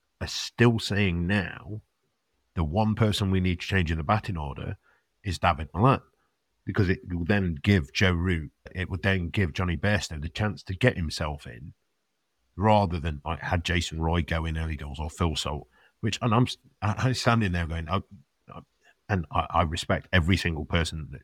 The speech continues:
that com-, like, the commentary teams and the people who are reporting on this World Cup, fantastically knowledgeable people. However, sometimes I will stand there and think, "Are they watching this tournament?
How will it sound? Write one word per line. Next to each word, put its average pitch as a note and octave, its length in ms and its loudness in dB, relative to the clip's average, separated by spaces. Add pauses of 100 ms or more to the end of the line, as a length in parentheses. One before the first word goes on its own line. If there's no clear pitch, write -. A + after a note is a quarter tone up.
that - 160 -10
com-, E2 320 0
like, D#2+ 160 -12
the - 120 -6 (140)
commentary F#2+ 420 2
teams E2+ 360 -4
and D2 160 -8 (680)
the E2+ 80 -4
people F#2 320 0
who F2 60 6
are D#2+ 40 4
reporting E2 340 4
on D#2 80 0
this D#2 140 -6
World D2+ 140 0
Cup, - 140 -4 (760)
fantastically G2 760 0
knowledgeable D#2+ 460 0
people. - 380 -4 (920)
However, F#2 520 2 (800)
sometimes F2 760 0
I F2+ 120 0
will D2+ 120 -2
stand F2 260 -2
there D#2+ 80 0
and D#2+ 80 -2
think, F2+ 240 -4
"Are G2 380 2
they E2+ 240 0
watching D#2+ 520 -2
this E2+ 180 -6
tournament? D#2 440 -8